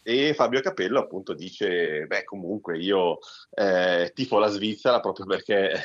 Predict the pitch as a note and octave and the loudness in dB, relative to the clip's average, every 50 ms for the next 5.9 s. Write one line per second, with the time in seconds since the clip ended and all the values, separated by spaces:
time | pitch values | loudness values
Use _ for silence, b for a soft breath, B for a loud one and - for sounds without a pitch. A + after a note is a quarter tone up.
0 | - - - F#2+ F#2+ F2 E2+ F#2 F#2+ F#2 - G2 F2+ F2+ F2 E2 - F2 - - | -6 -6 -6 -4 -4 -4 -4 -4 -6 -6 -6 -4 -2 -2 -4 -4 -8 -10 -8 -8
1 | F2 E2 E2 - E2+ F2+ F#2+ F#2 - F2 F2+ F#2 F#2 F2+ - - - F#2+ G#2 G2 | -8 -8 -6 -8 -8 -8 -8 -8 -6 -6 -4 -2 -2 -4 -4 -4 -4 -4 -4 -4
2 | - F2 - - - G2+ G2+ B B B B B B B B - F2+ F#2 F#2+ F#2+ | -4 -8 -8 -4 -2 -2 -2 B B B B B B B B -2 0 0 2 0
3 | G#2 G2+ - - G2 G2 F#2+ F#2+ - G2 F#2+ F#2 F#2 F2 F#2+ G2 G2 G2 F#2+ F#2 | -2 -2 0 2 4 4 4 4 4 2 2 2 2 2 2 4 4 4 2 2
4 | F2+ F#2 F#2 F#2 F#2+ F#2+ G2 F#2+ F#2+ F#2+ F#2 F#2 F#2 F#2 F2 G2+ G2 F#2+ F#2 - | 2 4 4 4 2 2 0 0 2 0 0 -2 -4 -4 -2 -4 -4 -4 -6 -6
5 | G2 G2 F#2 F#2+ G2 G2 G2+ G2 F#2+ F#2+ F#2 F2+ F2+ F2 F2 F2 F2 F2+ | -6 -6 -4 -2 0 2 2 2 2 2 2 2 2 0 -2 -4 -6 -10